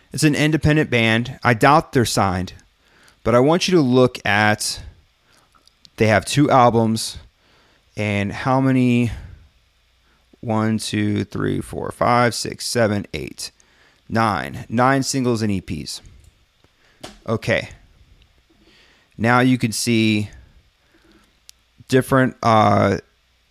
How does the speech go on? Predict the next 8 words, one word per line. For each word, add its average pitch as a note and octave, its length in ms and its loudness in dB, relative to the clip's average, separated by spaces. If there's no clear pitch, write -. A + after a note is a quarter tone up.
uh, - 260 -8
playlists D3 460 2
that A#2+ 120 2
are A2 80 4
featuring E3 480 0
this D3 160 0
band. B2+ 480 2
So, G#2+ 540 4